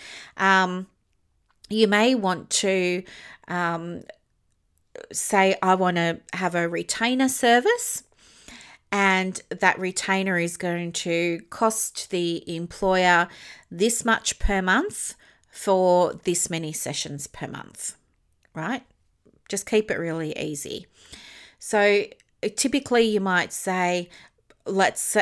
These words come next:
let's aim for an uptake of one person coming per month, multiplied by your, if you're gonna give them four sessions or three sessions, whatever, um,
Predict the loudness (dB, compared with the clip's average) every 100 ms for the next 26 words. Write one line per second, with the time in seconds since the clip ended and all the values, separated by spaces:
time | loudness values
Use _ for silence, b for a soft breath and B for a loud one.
0 | 2 2 2 2 2 2 0 -2 0 -4
1 | -4 -6 0 0 0 -4 -2 -2 0 0
2 | -2 0 0 0 -2 -6 -8 -6 -6 -6
3 | -10 -6 -4 0 -2 -2 -8 -12 B B
4 | B B B B -2 0 0 -2 -4 0
5 | 0 0 0 2 2 2 2 -2 -14 -18
6 | -18 -14 -14 -6 -2 0 -2 -6 -6 -8
7 | -4 -6 -6 -10 -6 -4 -4 -4 -6 -4
8 | -6 -6 -8 -8 -8 -6 -8 -8 -8 -8
9 | -8 -8 -12 -14 -18 -8 -4 -2 -2 -4
10 | B B B B 0 4 4 2 -8